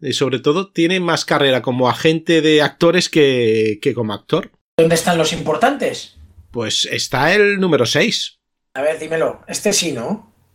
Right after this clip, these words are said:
Speaker 1: Mm, Milko Bla-, Blazek.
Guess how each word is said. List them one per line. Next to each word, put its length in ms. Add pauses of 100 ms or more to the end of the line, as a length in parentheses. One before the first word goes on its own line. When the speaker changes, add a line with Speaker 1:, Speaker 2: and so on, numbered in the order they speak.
Speaker 1:
Mm, 500 (100)
Milko 520
Bla-, 220
Blazek. 800